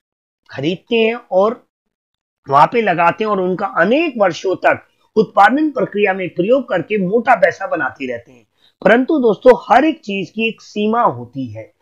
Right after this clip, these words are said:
नेचुरल सी बात है। वो मशीन की भी एक अवधि, एक जीवन काल होगा उसका, एक समय के बाद वो क्या होगी दोस्तों, खराब हो जाएगी। या दोस्तों ऐसा है ना, हमने एक मशीन खरीदी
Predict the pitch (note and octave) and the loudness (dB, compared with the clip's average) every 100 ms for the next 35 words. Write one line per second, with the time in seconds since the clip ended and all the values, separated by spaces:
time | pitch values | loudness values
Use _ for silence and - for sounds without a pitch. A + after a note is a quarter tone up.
0 | _ _ - F3 G3+ - D#4 B3+ B3 F#3 | _ _ 0 2 2 0 -4 -2 -2 0
1 | E3 G3+ G3+ A3 F3+ D#3+ - A#3+ C4+ F#3 | 0 0 2 2 0 -4 -4 0 0 -2
2 | - _ _ _ _ _ _ _ _ _ | -6 _ _ _ _ _ _ _ _ _
3 | A3+ A#3+ D4 C4+ A#3+ - E3+ D#3+ C4+ F#3+ | 0 2 2 2 -2 2 2 2 0 0
4 | G3 E3+ E3+ C3 G#3 A3+ C4+ G3 F#3+ G3 | 0 -2 -8 -4 0 2 2 4 6 6
5 | D#3 D3 C#3+ C3+ - C3 - - - A#3+ | 2 0 0 0 0 -2 -2 -10 -2 2
6 | C#4 - G#3 A3 C4+ B3+ F#3 F#3 G#3 F#3 | 2 2 -2 0 -2 -2 2 4 4 -2
7 | A3 G3 C4+ C4 G3+ F3 D#3+ D#3 - E3 | -4 0 2 4 2 0 -4 -6 -8 -6
8 | A#3 C4 A3+ D#3 D3+ D3 C#3+ C3+ - - | 4 6 6 2 -2 -4 -4 -10 -18 -20
9 | _ F3+ B3 C4 A#3 G3 B3 C4 A3+ A3 | _ 4 4 4 0 0 -2 -2 -2 -2
10 | B3 A#3+ F#3+ C#3+ D3 F3+ _ _ - F3 | 2 4 4 0 -4 -8 _ _ -4 0
11 | A3 D4 C4 G#3 F3+ C4 B3+ F#3+ F#3+ G#3 | 2 0 -2 -4 -4 -4 0 0 2 0